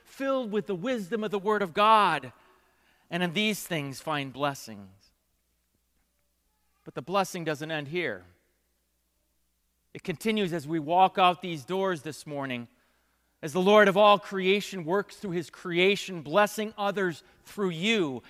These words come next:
blessed to be a blessing. Saint Paul put it this way in our epistle lesson, "Consider your calling, brothers and sisters too." The place in life where God has put you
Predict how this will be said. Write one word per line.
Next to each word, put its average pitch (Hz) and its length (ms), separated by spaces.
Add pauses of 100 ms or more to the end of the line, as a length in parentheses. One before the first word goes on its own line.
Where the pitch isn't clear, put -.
(120)
blessed 220 600
to 220 120
be 202 160
a 196 60
blessing. 190 680 (320)
Saint 254 340
Paul 247 280
put 233 200
it 175 140
this 226 240
way 202 240
in 175 80
our 175 140
epistle 196 440
lesson, 165 440 (340)
"Consider 285 500
your 247 200
calling, 226 680 (140)
brothers 190 760 (360)
and 170 220
sisters 185 680
too." 202 480 (1700)
The 165 80
place 254 400
in 226 100
life 226 280
where 220 100
God 214 260
has 202 160
put - 320
you 120 300